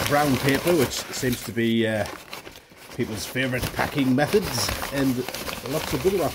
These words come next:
too. So there we go, that's that off there. So let's see what's in this first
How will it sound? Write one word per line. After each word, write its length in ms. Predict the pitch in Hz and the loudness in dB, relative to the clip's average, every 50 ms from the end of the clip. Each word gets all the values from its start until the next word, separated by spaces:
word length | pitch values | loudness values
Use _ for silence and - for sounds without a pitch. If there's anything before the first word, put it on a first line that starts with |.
| - - | -4 0
too. 300 | - 196 208 196 147 117 | 2 4 6 8 8 6
So 460 | 107 98 - - - 131 123 120 120 110 - - - - - - - - - - - - - - - - - - - - - | 6 4 0 0 0 2 4 4 4 2 2 -4 -6 -6 -6 -8 -8 -10 -16 -20 -20 -20 -20 -20 -20 -20 -20 -20 -20 -20 -12
there 200 | - 151 151 151 | -8 -6 -4 -2
we 100 | 147 139 | -2 -2
go, 420 | 131 127 151 160 160 - - - 117 | 0 2 6 8 10 10 10 10 8
that's 240 | 117 - - - - | 4 0 -2 -6 -8
that 240 | 107 104 - - | -8 -8 -8 -8
off 140 | - - - | -12 -12 -10
there. 320 | 98 104 101 92 90 87 80 | -6 -2 0 2 2 0 0
So 320 | - - 98 101 101 98 | -2 -2 0 0 0 0
let's 240 | 95 95 98 - - | 0 0 -2 0 0
see 220 | - - 139 135 131 | 0 2 2 2 4
what's 220 | 127 123 - - | 4 4 4 4
in 100 | 131 120 | 4 4
this 200 | 120 117 - - | 4 2 2 0
first 460 | - - 143 143 143 117 - - - | 2 4 6 6 6 4 2 -2 -8